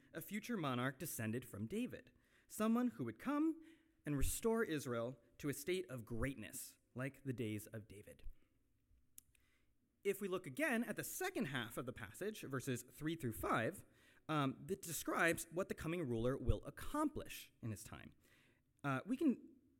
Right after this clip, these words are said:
imagine those expecting a ruler like David,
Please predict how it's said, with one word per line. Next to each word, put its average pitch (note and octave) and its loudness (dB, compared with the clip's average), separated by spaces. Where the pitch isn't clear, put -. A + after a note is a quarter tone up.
imagine A3 4
those G3+ 4
expecting A3+ 0
a - 2
ruler E3+ 2
like C3+ 2
David, C3+ 0